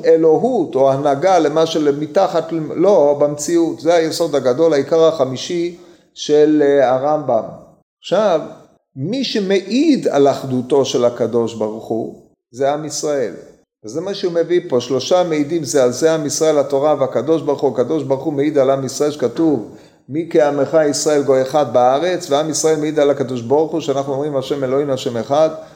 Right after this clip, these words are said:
כל הדברים הללו מבוארים בגמרא בברכות, הדברים מפורסמים. המשמעות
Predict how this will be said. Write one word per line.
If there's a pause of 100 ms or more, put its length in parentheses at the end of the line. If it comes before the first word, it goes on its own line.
(140)
כל
הדברים
הללו
מבוארים
בגמרא
בברכות,
הדברים
מפורסמים. (440)
המשמעות